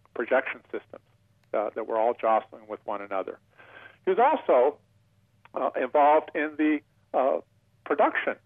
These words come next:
of, uh, movies. Uh, he had a movie studio, uh, and, uh, under his name, uh, a number of very important, uh, early, early, uh,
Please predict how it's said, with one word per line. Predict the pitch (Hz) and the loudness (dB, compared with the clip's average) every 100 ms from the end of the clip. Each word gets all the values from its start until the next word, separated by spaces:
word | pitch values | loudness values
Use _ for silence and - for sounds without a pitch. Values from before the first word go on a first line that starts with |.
| _ | _
of, | 135 113 110 - _ 123 | 0 2 0 -8 _ -8
uh, | 113 - | -8 -6
movies. | 123 104 - - - | -6 -6 -12 -12 -2
Uh, | 117 113 | 0 0
he | 110 110 | -4 -4
had | 117 101 | -2 -2
a | - | -4
movie | 143 180 160 | -4 -2 -4
studio, | 185 156 147 147 139 139 - _ _ - | -4 -2 2 4 4 2 -4 _ _ -6
uh, | - 110 104 _ - - | -2 -2 -4 _ -18 -8
and, | 113 110 110 - - | -6 -6 -8 -8 -6
uh, | 117 113 - | -4 -6 -6
under | 120 120 113 | -6 -4 -6
his | - 139 135 | 0 -2 -2
name, | 131 123 123 120 _ _ _ - | -6 -4 -6 -10 _ _ _ -10
uh, | 113 110 - | -6 -6 -8
a | - | -8
number | 120 123 113 | -6 -2 -2
of | 107 - | -2 -2
very | 120 117 110 - _ | 0 0 -2 -10 _
important, | - - _ - - 440 - _ _ - | -20 -20 _ -2 0 0 -2 _ _ -10
uh, | 107 107 - _ _ - | -6 -6 -10 _ _ 0
early, | 185 202 165 120 | 4 4 4 2
early, | 127 123 120 101 - _ - | 0 0 0 -2 -6 _ -6
uh, | 113 107 | -4 -4